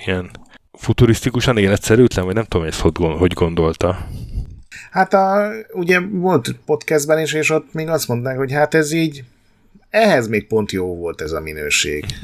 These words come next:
Speaker 1: <laughs>
Speaker 2: Ami már szerintem önmagában egy kicsit durva, hogy ezt mondod a
Speaker 1: Faluda jó lesz.
Speaker 2: játékodról,
Speaker 1: Igen.
Speaker 2: hogy, hogy igen, ez körülbelül tényleg ez, hogy hát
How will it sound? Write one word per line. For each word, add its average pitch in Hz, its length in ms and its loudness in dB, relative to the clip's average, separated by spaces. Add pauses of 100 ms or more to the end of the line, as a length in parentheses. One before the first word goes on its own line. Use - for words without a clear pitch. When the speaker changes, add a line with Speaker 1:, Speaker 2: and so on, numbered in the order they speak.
(100)
Speaker 1:
<laughs> - 1700 -10
Speaker 2:
Ami 170 240 -2
már 180 280 0
szerintem 190 360 -4
önmagában 120 560 0
egy 117 140 -2
kicsit - 440 -4 (1400)
durva, 98 400 0
hogy 107 200 2
ezt 107 200 2
mondod 101 200 0
a 107 80 6
Speaker 1:
Faluda 104 260 6
jó 101 100 4
lesz. 98 140 6
Speaker 2:
játékodról, 104 640 2
Speaker 1:
Igen. 107 180 -2
Speaker 2:
hogy, 117 180 0 (360)
hogy 107 220 -2
igen, 101 380 -4
ez 104 160 -4
körülbelül 143 380 0
tényleg 120 340 2
ez, 104 180 0
hogy 113 180 -2
hát 117 260 -4